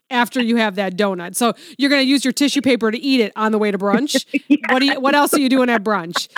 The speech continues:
Speaker 2: Bacon and eggs, pancakes, eggs Benedict, French toast.
Speaker 1: Eggs Benedict.
Speaker 2: Ooh, I picked that too, even though I don't really eat it anymore.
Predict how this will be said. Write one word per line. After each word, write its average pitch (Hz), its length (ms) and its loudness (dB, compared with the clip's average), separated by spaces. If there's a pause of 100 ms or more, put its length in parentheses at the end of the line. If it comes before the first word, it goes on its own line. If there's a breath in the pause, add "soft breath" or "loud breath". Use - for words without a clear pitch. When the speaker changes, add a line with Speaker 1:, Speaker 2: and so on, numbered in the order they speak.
(320 loud breath)
Speaker 2:
Bacon 254 320 0
and 339 100 0
eggs, 277 560 -2 (380)
pancakes, 220 960 -4 (380)
eggs 247 260 -2
Benedict, 330 680 -4 (220)
French 240 440 -4
toast. - 540 -8 (960)
Speaker 1:
Eggs 160 240 0
Benedict. 143 600 -2
Speaker 2:
Ooh, 196 1000 0
I 165 80 -14
picked - 240 -14
that 160 200 -10
too, 180 160 -6
even 165 160 -8
though 165 80 -6
I 160 60 -10
don't 165 180 -16
really 175 200 -14
eat 180 140 -14
it 175 120 -16
anymore. - 460 -16